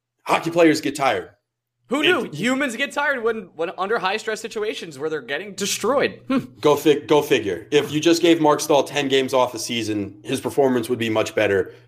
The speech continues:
Speaker 1: in the seventy-two games that he actually does play. Go fucking figure. Unbelievable.
Speaker 2: Well, let's,
Speaker 1: I,
Speaker 2: uh,
Speaker 1: I
Speaker 2: total, uh, other end of the spectrum. If you just gave Connor McDavid or even LeBron James ten days off a season, I'm assuming they'd be a lot better in those rest of the games just because they'd get the re-, extra rest that they didn't have before.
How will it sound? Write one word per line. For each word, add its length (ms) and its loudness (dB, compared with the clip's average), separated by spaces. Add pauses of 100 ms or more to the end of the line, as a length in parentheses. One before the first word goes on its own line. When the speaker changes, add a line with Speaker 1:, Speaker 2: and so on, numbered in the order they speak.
(100)
Speaker 1:
in 100 0
the 60 2
seventy-two 480 0
games 320 0
that 100 2
he 80 2
actually 300 -2
does 240 -2
play. 340 -10 (300)
Go 120 6
fucking 340 0
figure. 440 -4
Unbelievable. 540 0
Speaker 2:
Well, 100 10
let's, 260 6
Speaker 1:
I, 60 -4
Speaker 2:
uh, 80 -4
Speaker 1:
I 200 0 (140)
Speaker 2:
total, 240 2
uh, 220 2
other 200 2
end 120 -2
of 60 -4
the 60 -6
spectrum. 440 -4
If 140 -14
you 80 -12
just 180 -12
gave 180 0
Connor 280 -6
McDavid 580 -4 (160)
or 640 0
even 260 -6
LeBron 440 -4
James 340 -4
ten 200 -8
days 220 -4
off 200 -4
a 40 -18
season, 380 -10 (280)
I'm 200 0
assuming 400 0
they'd 200 2
be 120 0
a 60 4
lot 280 -2
better 240 -4
in 80 -6
those 200 -8
rest 220 -10
of 60 -20
the 60 -12
games 320 -14
just 160 -14
because 180 -10
they'd 160 -4
get 140 -2
the 80 -10
re-, 140 -4
extra 260 -8
rest 200 -4
that 80 -12
they 120 -6
didn't 320 -14
have 260 -8
before. 400 -20